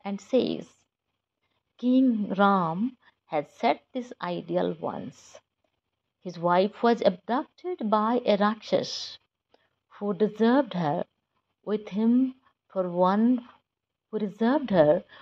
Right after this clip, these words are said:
with him for one whole year. This is weird that she is accepted as his wife once more." The rules of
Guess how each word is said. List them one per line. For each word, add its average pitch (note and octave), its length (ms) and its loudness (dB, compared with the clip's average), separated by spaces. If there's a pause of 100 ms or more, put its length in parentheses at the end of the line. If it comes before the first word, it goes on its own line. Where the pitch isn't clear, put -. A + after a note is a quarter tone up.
(160)
with A#3+ 200 -6
him B3 460 2 (320)
for F#3 140 -4
one A3+ 420 2 (100)
whole B3 360 12
year. F3 560 8 (840)
This A3+ 180 -10
is A#3+ 160 0
weird C4+ 500 8
that G3 300 4
she F3 340 -4
is E3 140 -6
accepted - 800 -6 (640)
as E3 300 -4 (340)
his E3 160 -10
wife D#3 460 -4
once B3 440 6
more." E4 180 4 (2500)
The G3 120 -4
rules A#3+ 420 2
of B3 360 2